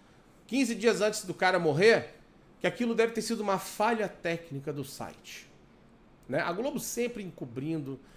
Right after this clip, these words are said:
essas, esse, essas porra. Não adianta, não tem como. Então a gente para pra raciocinar o seguinte. Vamos juntar os fatos. Essa questão da Vera Magalhães, que é a bola da vez,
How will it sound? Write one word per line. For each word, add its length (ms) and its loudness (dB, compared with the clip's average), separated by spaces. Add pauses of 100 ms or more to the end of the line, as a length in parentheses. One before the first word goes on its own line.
(160)
essas, 480 -12
esse, 300 -12
essas 260 -12 (140)
porra. 240 -12
Não 160 -4
adianta, 400 -4
não 100 -6
tem 200 -6
como. 260 -8 (1160)
Então 320 6
a 40 8
gente 200 -2
para 260 2
pra 140 -2
raciocinar 580 0
o 60 2
seguinte. 560 -8 (600)
Vamos 360 0
juntar 260 0
os 120 4
fatos. 520 -4
Essa 240 2
questão 480 -6
da 100 2
Vera 280 0
Magalhães, 800 -2
que 180 0
é 20 6
a 80 4
bola 280 2
da 100 2
vez, 420 -4